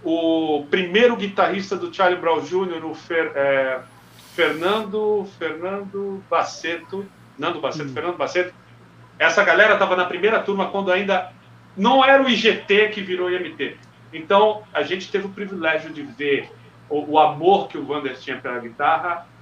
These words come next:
Speaker 1: E, assim, é um cara que ele abriu porta pra muito guitarrista aqui e muita gente não fala.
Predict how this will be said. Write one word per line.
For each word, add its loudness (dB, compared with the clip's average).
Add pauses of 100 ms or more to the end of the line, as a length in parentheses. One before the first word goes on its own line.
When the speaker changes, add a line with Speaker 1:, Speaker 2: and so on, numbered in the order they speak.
Speaker 1:
E, -6
assim, -6
é 2
um -4
cara 0
que -12 (680)
ele 0
abriu 2
porta 2
pra 0
muito -6
guitarrista -6
aqui -12 (180)
e -8
muita -8
gente -12
não -8 (260)
fala. -8